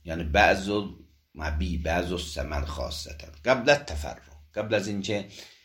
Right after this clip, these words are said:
از هم جدا بشن بعضش قبض شد، چون کلش باید قبض می‌شد، بیع صرفه. صح فی ذلک البعض المقبوض، در این بعض مقبوض صحیح است،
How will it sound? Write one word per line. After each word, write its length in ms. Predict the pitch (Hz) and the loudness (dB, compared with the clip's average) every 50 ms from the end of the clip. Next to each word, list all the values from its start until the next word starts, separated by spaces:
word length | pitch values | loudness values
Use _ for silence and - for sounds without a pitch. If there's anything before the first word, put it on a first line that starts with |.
| _ _ _ _ _ | _ _ _ _ _
از 180 | - 95 95 87 | -4 -2 -2 -2
هم 240 | 90 95 98 98 95 | 0 0 0 0 2
جدا 340 | 85 104 95 - 107 104 104 | 0 -2 2 4 4 4 4
بشن 420 | 107 110 107 - 180 220 294 233 | 4 0 -2 -2 0 0 2 8
بعضش 540 | - 151 110 92 85 80 76 73 - - 67 | 8 10 10 10 6 2 -4 -4 -4 -4 -6
قبض 240 | 58 55 - - - | -8 -8 -10 -16 -20
شد، 280 | - - 50 - _ _ | -18 -18 -18 -20 _ _
چون 260 | _ - 117 113 - - | _ -10 -10 -10 -12 -4
کلش 400 | - 151 160 170 139 107 95 - | 4 4 4 6 6 2 2 0
باید 340 | - 87 82 82 76 71 76 | 0 0 0 0 0 0 0
قبض 260 | 80 76 76 73 69 | 0 0 0 -2 -4
می‌شد، 400 | 71 67 69 71 - 73 71 76 - - - - | -6 -8 -8 -8 -8 -8 -8 -10 -10 -14 -10 -6
بیع 260 | 85 85 87 82 95 | -4 -2 0 0 -2
صرفه. 580 | - - - 135 131 107 - - 64 55 - - _ - - - - - - _ _ _ _ _ _ | 0 4 6 6 6 6 2 -6 -14 -16 -16 -20 _ -20 -20 -20 -20 -20 -20 _ _ _ _ _ _
صح 680 | _ - - - - - - 208 214 196 - - 123 123 | _ -14 -12 -10 -4 6 8 8 8 8 6 2 2 2
فی 240 | 123 - 117 104 | 2 -2 -2 -2
ذلک 560 | 95 92 101 107 101 95 90 90 87 82 - 87 | -2 0 2 4 4 4 4 2 -2 -4 -4 -4
البعض 460 | 80 82 76 76 78 71 71 71 76 | -4 -4 -2 0 0 0 0 0 -2
المقبوض، 720 | 78 76 73 73 67 64 71 73 71 73 69 69 76 - - - - - - | -2 0 0 0 -2 -2 -4 -6 -6 -4 -4 -6 -6 -8 -12 -14 -16 0 2
در 120 | 113 131 | 4 6
این 280 | 156 170 156 127 110 101 | 6 6 6 4 4 6
بعض 340 | 113 101 - 98 98 98 | 6 6 6 4 2 0
مقبوض 640 | 104 98 98 98 95 95 92 - - 156 208 277 320 - | 0 0 2 0 0 0 -2 -4 -4 0 2 2 2 2
صحیح 520 | - - - 85 - 92 85 78 78 78 | -2 -2 -2 -2 -2 -2 -2 -2 0 2
است، 520 | 78 76 73 76 76 - - - - - | 2 2 2 2 -2 -4 -6 -10 -12 -16